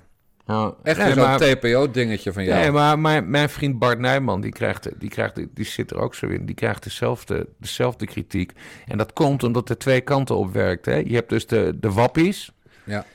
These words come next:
Speaker 1: eh, die gewoon alles met vaccinatie kut vinden. Maar je hebt dus ook de, de pro-vaxxers. Wat ik, ik ben dus een pro-vaxxer, hè. Ik vind vaccineren belangrijk. Maar ik heb dus dan die maar, hè, die nuance.
Speaker 2: Ja.
Speaker 1: Maar je hebt dus een soort pro-vaxxers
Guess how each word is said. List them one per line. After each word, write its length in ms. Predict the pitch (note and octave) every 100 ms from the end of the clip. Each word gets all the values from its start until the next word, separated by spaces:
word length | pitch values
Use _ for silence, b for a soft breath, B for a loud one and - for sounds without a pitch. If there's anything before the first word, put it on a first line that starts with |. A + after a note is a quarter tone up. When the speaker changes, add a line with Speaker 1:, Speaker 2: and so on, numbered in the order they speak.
| b b _
Speaker 1:
eh, 260 | A#2+ A#2
die 200 | G#2+ A#2
gewoon 240 | G#2 A2+ A2
alles 280 | - C#3+ C#3
met 160 | C3
vaccinatie 640 | - A#2+ - A2+ A2+ G#2+ -
kut 220 | - A#2
vinden. 440 | - C3 C#3 F#3+ A3
Maar 160 | A#2+ C3
je 100 | C#3
hebt 140 | B2+
dus 160 | B2+ A#2
ook 240 | C#3+ C#3
de, 80 | - _ _ _
de 260 | - B2 - _ -
pro-vaxxers. 1080 | - D#3+ G3 A3 - B2+ A#2 - C3+ -
Wat 160 | - C3
ik, 120 | -
ik 160 | - C#3
ben 140 | B2
dus 120 | C3 A2
een 140 | A2
pro-vaxxer, 720 | A#2+ A2 A2+ - B2+ - C#3
hè. 120 | B2+
Ik 160 | F#3+ -
vind 200 | G2 -
vaccineren 600 | A2 - A2 A2+ G#2 A2
belangrijk. 560 | G#2+ F#2+ F#2 A2+ C3
Maar 340 | - A2 A2+ F#2+
ik 100 | A#2
heb 140 | A2
dus 140 | - -
dan 240 | G#2+ G2+
die 140 | G#2
maar, 400 | G#2+ G2+ F#2 C3 C3+
hè, 220 | B2 E3
die 120 | A#2+
nuance. 560 | G#2 F#2+ F#2 F#2+ - - -
Speaker 2:
Ja. 220 | - G#2 B B B
Speaker 1:
Maar 140 | - A#2
je 80 | B2
hebt 200 | C#3+ -
dus 140 | C#3
een 60 | B2+
soort 260 | - -
pro-vaxxers 1500 | - C3 F3+ G#3+ - G2+ - - - - G2 G2+ - C#3+ -